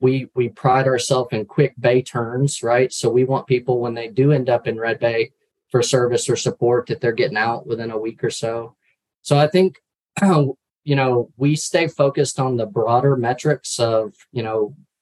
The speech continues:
from start to finish at a dealership level, as well as in, in Red Bay when we service locally.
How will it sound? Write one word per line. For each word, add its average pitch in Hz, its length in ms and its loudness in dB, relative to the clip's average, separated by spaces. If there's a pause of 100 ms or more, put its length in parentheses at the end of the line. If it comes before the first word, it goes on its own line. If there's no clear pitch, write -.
(480)
from 120 160 2
start - 600 0
to - 140 0
finish 131 680 0
at 117 160 2
a 107 80 0
dealership 135 580 2
level, 139 320 2
as 117 160 0
well 120 200 2
as 120 180 0
in, 117 340 -4
in 117 180 -6
Red 117 240 0
Bay 123 140 2
when 120 200 -2
we 117 100 -6
service 117 520 -2
locally. 139 540 0